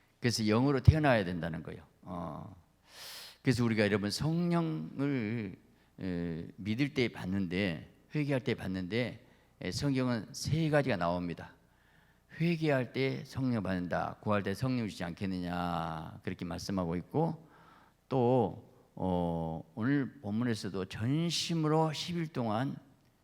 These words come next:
마가다락방 기도했어요. 어, 여러분 생각해 보세요. 십 일 동안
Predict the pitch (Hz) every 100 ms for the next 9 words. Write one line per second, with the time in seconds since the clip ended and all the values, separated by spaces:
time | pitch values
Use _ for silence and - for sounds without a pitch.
0 | _ _ - 117 123 117 117 101 117 131
1 | 120 - 87 71 - - _ _ _ -
2 | 101 95 92 - _ _ _ _ _ _
3 | _ _ - 107 113 120 127 101 90 87
4 | 85 87 85 - _ _ _ _ _ -
5 | - - - - 170 175 156 131 127 123
6 | 113